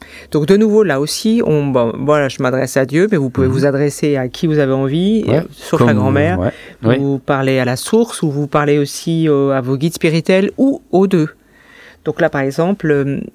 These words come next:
Speaker 1: le, c'est quelque chose que vous pouvez faire, c'est-à-dire déjà définir à l'avance ce que vous voulez vous libérer.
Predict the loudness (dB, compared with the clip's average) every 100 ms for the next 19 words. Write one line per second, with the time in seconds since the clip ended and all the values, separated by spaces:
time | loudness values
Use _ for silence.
0 | _ _ -8 -6 -6 -6 -6 -4 -2 0
1 | 0 0 -4 -2 -4 0 0 0 -4 _
2 | -20 -20 -20 _ _ -8 -4 0 0 0
3 | -2 0 0 0 -4 -12 _ _ _ _
4 | _ _ _ -8 0 2 4 4 2 4
5 | 2 2 0 0 -2 -6 -12 -12 -2 -2
6 | 0 0 0 0 -2 0 0 0 -4